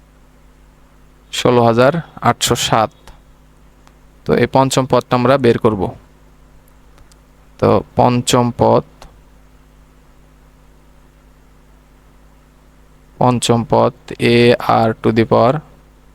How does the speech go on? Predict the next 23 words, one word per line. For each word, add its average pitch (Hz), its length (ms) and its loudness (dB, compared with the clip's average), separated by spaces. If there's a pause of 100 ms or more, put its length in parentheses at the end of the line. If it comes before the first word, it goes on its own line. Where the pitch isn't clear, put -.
(1120)
n - 100 -2
minus 120 260 2 (220)
one, 131 120 0 (1000)
এর 120 160 2
মান 120 180 2
হলো 120 120 2 (100)
সেভেন, 120 300 2 (1300)
R - 80 -2
to 120 140 -2
the 113 120 0
power 117 180 2 (140)
five 117 240 0 (100)
minus 117 320 0 (1600)
one, 120 120 0 (320)
তাহলে 113 220 0 (140)
সেভেন 120 260 0 (100)
থাকলো, 117 300 0 (1500)
R - 80 0
to - 120 -2
the 110 100 -2
power 113 140 2 (100)
four। 110 180 0 (1900)
তাহলে 123 200 2